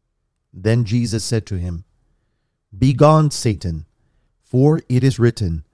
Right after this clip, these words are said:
'You shall worship the Lord your God, and him only shall you serve.'" Then the devil left him, and behold,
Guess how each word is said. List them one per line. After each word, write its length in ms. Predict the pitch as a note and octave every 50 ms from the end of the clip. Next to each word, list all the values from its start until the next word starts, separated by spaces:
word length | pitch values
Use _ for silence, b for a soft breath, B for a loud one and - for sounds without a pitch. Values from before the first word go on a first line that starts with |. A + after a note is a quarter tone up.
| _ _ _ _ _ _ _ _ -
'You 220 | F#2 F#2+ A2+ B2
shall 260 | A#2+ - C3+ A#2+ A#2+
worship 480 | A#2 A2 B2 D3 D#3 - - D#3 C#3 -
the 100 | C3+ B2
Lord 280 | A#2 A#2+ C3 C3+ A#2
your 160 | A#2+ B2+ B2+ A2+
God, 580 | G#2 A#2+ A2+ A2+ A#2 A#2 A#2+ A#2+ A2 A#2 G#2+ b b b b b b b
and 240 | A#2+ A#2 A2+ G#2+ G2+
him 300 | G2 A#2 B2+ B2+ B2+ C#3 - _ -
only 640 | C#3+ D3+ E3 F#3 G3+ E3+ B2 G2 D#2 C2+ C2 - _ _ _ _ _ _ _ _
shall 360 | - - - - A2+ G2 G2 F#2+
you 220 | F#2 F2+ F#2+ F#2
serve.'" 560 | - - - E2+ E2 D#2+ D#2 D2+ - _ _ _ _ _ _ _ _ _ _ _ _ _ _ _ _ _ _ _ _ _ _ -
Then 380 | G#2 F#2+ G#2 C3+ D#3 E3+ E3+
the 100 | E3 D#3
devil 340 | A2+ B2+ B2 A#2+ A#2+ B2+ A#2
left 280 | G#2+ G#2 G#2+ - - -
him, 280 | F#2+ F2 D#2+ D#2 D#2 - _ _ _ _ _ _ _ _ _ _ _ _ _ -
and 160 | G#2+ G2+ G2
behold, 680 | A2+ A2 G2 F#2+ C3 C3+ C3 A2 D#2+ D#2 D2+ - -